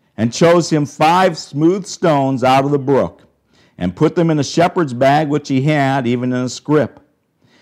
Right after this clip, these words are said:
And his sling was, was in his hand, and he drew near to the Philistine. He took what a shepherd had to chase away things that attacked the sheep, his staff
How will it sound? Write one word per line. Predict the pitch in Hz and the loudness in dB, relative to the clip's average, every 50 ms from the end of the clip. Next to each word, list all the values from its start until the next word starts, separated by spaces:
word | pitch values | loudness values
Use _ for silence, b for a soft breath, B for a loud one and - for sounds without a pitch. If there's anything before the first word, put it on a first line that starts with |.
| b b b | b b b
And | 95 104 | -4 -2
his | 117 113 | -2 -2
sling | - - 143 156 180 202 202 | -4 -2 0 2 2 2 2
was, | 190 180 147 147 165 156 - - 135 139 143 143 - | 0 0 0 -2 -4 -4 -2 -2 0 0 0 0 0
was | 135 131 113 135 | -2 -2 -2 -2
in | 131 127 | -2 -2
his | 120 110 | -4 -4
hand, | - 143 143 147 170 196 226 233 226 - _ _ _ - | -4 -2 -2 -2 -2 -2 -4 -6 -8 -12 _ _ _ -8
and | 101 104 110 | -4 -2 -2
he | 107 | -2
drew | 101 101 120 135 135 139 | -2 -2 -2 -2 -2 0
near | 127 120 120 120 120 117 | 0 0 0 0 0 -2
to | - - | -6 -8
the | 117 113 | -10 -10
Philistine. | 113 - - 87 87 85 - - - 76 71 73 76 87 87 _ b b b b b b | -10 -10 -12 -10 -10 -10 -12 -16 -20 -20 -20 -20 -20 -20 -20 _ b b b b b b
He | b 90 | b -10
took | 90 - - 143 160 156 | -8 -2 0 0 0 0
what | 156 160 151 | 0 0 0
a | 147 | -2
shepherd | 139 - 143 127 123 127 127 120 120 117 | -2 -2 -2 -2 -2 -2 -4 -6 -6 -4
had | 120 113 113 117 117 107 | -6 -6 -4 -6 -6 -6
to | 101 87 | -8 -12
chase | - - 113 104 107 - - | -8 -6 -4 -4 -4 -4 -6
away | 98 92 95 107 110 110 90 73 76 80 90 | -6 -6 -4 -2 -2 -2 -2 -2 -6 -8 -10
things | 85 - 87 85 85 90 87 - - | -10 -12 -12 -12 -12 -12 -14 -18 -20
that | - 80 87 85 - _ _ - | -20 -18 -18 -18 -18 _ _ -20
attacked | - 87 - 92 90 85 82 - | -20 -16 -12 -12 -10 -10 -12 -14
the | 87 87 | -16 -20
sheep, | - - - 73 64 _ _ b b b b b b | -18 -16 -16 -16 -16 _ _ b b b b b b
his | 71 76 78 78 | -12 -12 -12 -12
staff | - - - - - - 98 117 131 160 202 208 - _ | -12 -16 -18 -12 -6 -2 -2 0 0 -2 -4 -6 -10 _